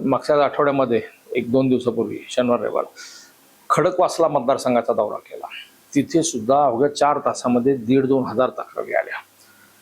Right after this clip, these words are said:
प्रत्येक ठिकाणी त्यांना मिळणारा प्रतिसाद हा प्रचंड आहे, पण त्यांचा दौरा संपला की मागं सगळी सामसूम.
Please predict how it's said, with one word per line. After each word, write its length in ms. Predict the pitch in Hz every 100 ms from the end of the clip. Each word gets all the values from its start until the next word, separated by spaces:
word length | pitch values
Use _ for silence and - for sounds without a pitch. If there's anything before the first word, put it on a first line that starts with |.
| _ - -
प्रत्येक 440 | 165 - 214 175 170
ठिकाणी 280 | 170 180
त्यांना 320 | 180 156 156 160
मिळणारा 380 | 151 139 147
प्रतिसाद 460 | 147 135 143 131 135
हा 120 | 135
प्रचंड 420 | - 123 131 120
आहे, 380 | 110 110 - - _ - _ -
पण 120 | 156
त्यांचा 600 | 147 _ - 147 139 185
दौरा 340 | 175 151 147 165
संपला 500 | 160 160 160 135 127
की 160 | 151
मागं 360 | 139 135 131 147
सगळी 280 | 143 151 139
सामसूम. 400 | 139 123 -